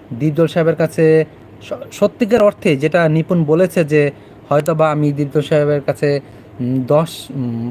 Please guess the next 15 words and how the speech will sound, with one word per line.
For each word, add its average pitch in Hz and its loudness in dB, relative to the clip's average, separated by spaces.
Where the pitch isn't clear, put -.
পঞ্চাশটা 190 0
ভোটও 170 2
পাবো 156 0
কিনা 151 0
সন্দেহ 147 2
ছিল, 151 0
সেখানে 143 -2
মাত্র 196 -2
ষোলো 226 0
ভোটে 160 0
দীপজল 147 0
সাহেবের 151 0
কাছে 147 -2
হচ্ছে, 139 -2
আহ, 120 -6